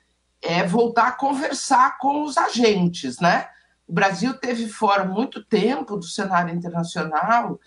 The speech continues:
e eu acredito que haja uma disposição de conversar com todos os agentes que estão, eh, participando de uma forma mais ou menos ativa neste conflito,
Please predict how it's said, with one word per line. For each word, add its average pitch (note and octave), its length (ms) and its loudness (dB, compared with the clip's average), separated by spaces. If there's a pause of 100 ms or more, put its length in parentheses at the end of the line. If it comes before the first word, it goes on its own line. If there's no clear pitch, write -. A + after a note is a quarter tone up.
(320)
e - 80 -2
eu G3 80 4
acredito G#3+ 580 -2
que B3+ 240 -2
haja F3+ 460 4
uma F3 220 2
disposição A3 1080 -2
de F3 180 -4
conversar A#3 1080 0 (480)
com A3+ 300 2
todos - 400 -2
os B3+ 180 -4
agentes G#3 580 0
que - 120 -12
estão, F#3 640 0 (280)
eh, F3+ 200 0
participando G#3+ 960 2
de F3 100 -6
uma F3+ 200 2
forma F#3 340 -2
mais G#3+ 320 0
ou G3+ 120 -4
menos F3+ 380 -4
ativa F3 760 -2 (280)
neste F3+ 400 -2
conflito, F#3 800 -4